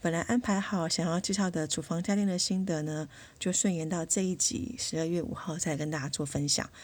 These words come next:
不过呢，我没有想到的是哦，我十一月下旬的时候，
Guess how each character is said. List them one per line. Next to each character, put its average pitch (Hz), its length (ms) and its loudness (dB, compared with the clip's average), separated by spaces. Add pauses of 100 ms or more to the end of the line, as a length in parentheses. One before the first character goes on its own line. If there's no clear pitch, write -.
(520)
不 214 100 -2
过 277 280 6
呢， 220 200 6
我 180 140 2
没 190 100 2
有 233 80 4
想 151 220 -2
到 165 120 -2
的 156 160 0
是 160 200 0
哦， 156 240 0
我 147 160 -4
十 - 240 4
一 196 140 4
月 226 220 4
下 - 300 2
旬 - 220 -2
的 151 100 0
时 160 160 0
候， 156 240 0